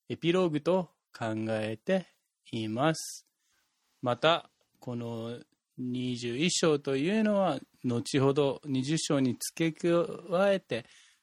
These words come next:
えー、書かれたともいう考えている人たちもいます。ここの二十一章では、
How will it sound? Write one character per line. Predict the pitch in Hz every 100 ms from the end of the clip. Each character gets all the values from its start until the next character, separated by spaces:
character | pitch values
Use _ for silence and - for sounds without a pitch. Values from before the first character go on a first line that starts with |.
| -
え | 117 117
ー、 | -
書 | 120
か | 120
れ | 120 120
た | 170
と | 190 208
も | 214 123 - _
い | 123
う | 117
考 | - 117 113 120
え | 131
て | 220
い |
る | 190
人 | - 147
た | 131 123
ち | -
も | 110 110 107
い | 110
ま | 139 170
す。 | - - -
こ | 123
こ | - 120 123 123 123 -
の | 160 175 170 - -
二 | 143 131
十 | 135
一 | 156 180
章 | - 175 151 151 151
で | 214
は、 | 214 156